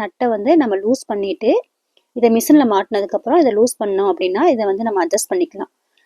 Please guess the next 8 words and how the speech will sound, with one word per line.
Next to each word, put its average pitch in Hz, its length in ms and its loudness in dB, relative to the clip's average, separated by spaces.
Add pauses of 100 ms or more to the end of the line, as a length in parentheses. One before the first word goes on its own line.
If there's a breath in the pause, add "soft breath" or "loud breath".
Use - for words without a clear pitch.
(180)
நம்மளுக்கு 208 300 2
வந்து 277 180 6
இந்த 214 200 0
சைடு 240 220 4
வேணாலும் 202 340 0
வச்சுக்கலாம், 320 400 -4
இங்கிட்டு 196 300 -8
தள்ளி 196 180 2